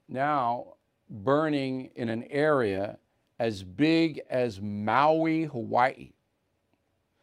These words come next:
Fires damaged five hundred eighty-nine buildings. Nobody's been killed because the California firefighters are so skilled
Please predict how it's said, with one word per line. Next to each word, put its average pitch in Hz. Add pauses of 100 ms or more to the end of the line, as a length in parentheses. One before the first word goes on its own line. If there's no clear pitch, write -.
(340)
Fires 139
damaged 131
five 143
hundred 143
eighty-nine 131
buildings. 151 (840)
Nobody's 175
been 135
killed 185
because 143 (560)
the 127
California 170
firefighters 123
are 110
so 170
skilled -